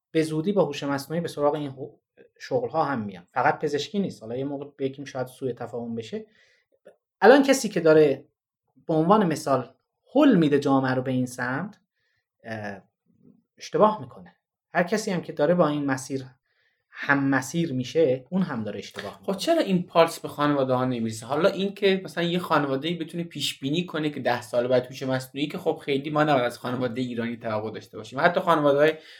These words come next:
Speaker 2: سایر جاهای دنیا. اما این پالس که ببینید، الان مثلاً پدران ما اگر پزشک شده بودن، شاید به اندازهٔ یک آدم کارخونه دار میتونستن پول در بیارن که
Speaker 1: بله.
Speaker 2: من توی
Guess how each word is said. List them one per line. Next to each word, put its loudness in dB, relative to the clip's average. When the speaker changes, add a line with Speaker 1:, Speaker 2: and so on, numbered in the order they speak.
Speaker 2:
سایر 2
جاهای 2
دنیا. -4
اما 4
این 2
پالس 2
که -10
ببینید، -4
الان 4
مثلاً 0
پدران 10
ما 6
اگر 6
پزشک -8
شده -2
بودن، 4
شاید 4
به -2
اندازهٔ 2
یک 0
آدم -2
کارخونه 2
دار 8
میتونستن -2
پول -6
در -6
بیارن -10
که -4
Speaker 1:
بله. 6
Speaker 2:
من 2
توی -2